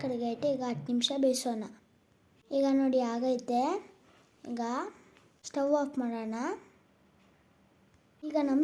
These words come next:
ಸ್ವೀಟ್ ರೆಡಿ. ಈಗ ಆನಿಯನ್ ಒಂದು ಕಪ್, ಈಗ ಒಂದು ಕಪ್ ಟೊಮ್ಯಾಟೊ, ಕ್ಯಾರೆಟ್, ಸ್ವಲ್ಪ ಕೊತ್ತಂಬರಿ, ಅರ್ಧ ಬಟ್ಲು ಸೌತೆಕಾಯಿ,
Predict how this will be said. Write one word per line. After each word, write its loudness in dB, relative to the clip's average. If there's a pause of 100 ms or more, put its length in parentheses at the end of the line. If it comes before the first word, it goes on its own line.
ಸ್ವೀಟ್ 0
ರೆಡಿ. 4 (1400)
ಈಗ -10 (120)
ಆನಿಯನ್ 6
ಒಂದು 0 (100)
ಕಪ್, -4 (460)
ಈಗ 0 (160)
ಒಂದು 4
ಕಪ್ -4
ಟೊಮ್ಯಾಟೊ, 0 (1300)
ಕ್ಯಾರೆಟ್, 0 (1160)
ಸ್ವಲ್ಪ -2 (100)
ಕೊತ್ತಂಬರಿ, 0 (1300)
ಅರ್ಧ -2 (140)
ಬಟ್ಲು -2
ಸೌತೆಕಾಯಿ, -4